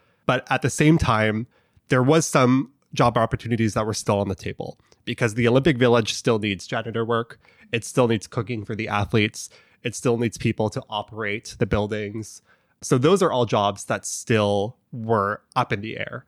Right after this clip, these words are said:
and they were up in the air even, like, up to the point where I don't know how long we'd say they could have last minute canceled, but up until when they could have last minute canceled, that labor could have still existed.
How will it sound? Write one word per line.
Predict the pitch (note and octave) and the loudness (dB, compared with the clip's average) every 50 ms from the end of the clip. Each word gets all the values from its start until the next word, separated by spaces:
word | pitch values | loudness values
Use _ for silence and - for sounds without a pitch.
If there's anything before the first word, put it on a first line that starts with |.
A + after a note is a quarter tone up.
| _ _ | _ _
and | C#3 C3 | 2 4
they | C3+ C3+ | 4 4
were | B2 A2+ | 4 2
up | A2+ A#2 - | 0 0 0
in | - | -2
the | A2+ A2+ G#2+ | 0 0 0
air | G2 G#2 - | 0 0 -2
even, | - C3 C3 B2 C3+ B2+ A#2 | 0 2 2 4 4 4 4
like, | A2 G2 G2+ - - _ _ _ _ _ _ _ _ _ _ - | 4 2 0 -2 -6 _ _ _ _ _ _ _ _ _ _ -2
up | A#2 G#2+ - | -2 -2 -2
to | - - | -4 -4
the | A#2 A2+ | -4 -4
point | - - B2+ A#2 A2+ | -2 -2 -2 -2 -2
where | G#2+ G#2+ G2 G2 G2 G2 F#2+ G2+ - - _ _ _ _ _ _ - | -4 -4 -2 -2 -2 -2 -4 -6 -8 -14 _ _ _ _ _ _ -2
I | A#2 C#3 | 2 2
don't | D3+ E3+ | 4 4
know | E3+ C#3 | 4 4
how | A#2 C3+ A#2+ | 4 4 4
long | A2+ A2+ B2 B2 | 4 4 6 4
we'd | A#2 A2 - | 4 2 2
say | - A2+ G2+ G2+ G#2+ A2 - _ _ - | 0 0 0 2 0 -2 -6 _ _ 0
they | A2+ A2 | 0 0
could | - - - - A#2+ | 0 2 0 2 2
have | A#2 G#2 | 2 2
last | G#2+ G2+ G2 G2 - - | 2 2 2 0 0 -2
minute | A2+ G#2 A2 | -4 -4 -2
canceled, | - - A2 G2+ G#2 - A2+ G#2 G#2+ - - | -2 0 0 -2 -2 -4 -4 -6 -6 -4 -4
but | - A#2+ - - | -4 -4 -2 -4
up | C3+ - - | -2 -2 -2
until | C3+ A2 - C#3 B2 A2+ | -4 -2 -2 -2 0 2
when | G#2+ G#2+ G#2 | 2 2 0
they | G#2+ G2+ | 0 -2
could | - - A#2+ | -2 -2 -4
have | G#2+ G2 | -2 0
last | G#2 G2 G2 G2 - | 0 0 -2 -2 -4
minute | - G2+ G#2 | -8 -10 -10
canceled, | - - A2 G#2+ G2+ - - G#2 G#2+ - - - _ _ _ _ _ _ _ _ _ - | -8 -8 -8 -8 -6 -8 -8 -8 -8 -8 -10 -16 _ _ _ _ _ _ _ _ _ -4
that | C3+ A#2+ C3+ C#3 D3+ D#3 | 0 0 0 0 2 0
labor | B2+ A2 F#2+ A2+ G#2+ | 0 2 2 2 0
could | - - G2+ | 0 -2 -6
have | G#2 - | -6 -8
still | - - - - A2+ G2+ F#2+ G2 | -8 -12 -8 -6 -6 -4 -4 -6
existed. | G#2+ - G2 - - - - - - - - - - | -8 -10 -12 -12 -14 -16 -16 -14 -14 -14 -14 -14 -16